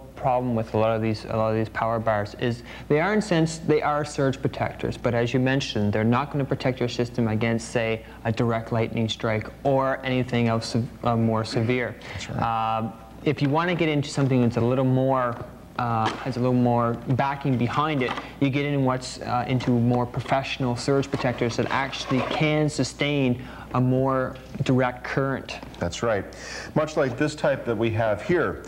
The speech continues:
Speaker 2: Now this one, of course, it is physically larger than our other power bar that we have,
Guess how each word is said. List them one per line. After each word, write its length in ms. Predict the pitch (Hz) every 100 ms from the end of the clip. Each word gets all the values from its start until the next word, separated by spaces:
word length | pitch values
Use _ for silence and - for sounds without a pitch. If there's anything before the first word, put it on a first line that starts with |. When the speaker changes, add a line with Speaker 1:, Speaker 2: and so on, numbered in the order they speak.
| - - - -
Speaker 2:
Now 160 | 135 156
this 260 | 254 262
one, 300 | 156 127 170 180 - - - -
of 80 | 120
course, 300 | 113 139 139
it 160 | 180 175
is 200 | 196 170
physically 420 | 196 170 170 151
larger 360 | 147 156 139 127
than 160 | 123
our 180 | 120 101
other 280 | 127 127 117
power 400 | 104 - 120 117
bar 200 | 104 98
that 120 | 98
we 100 | 98
have, 420 | 90 85 90 131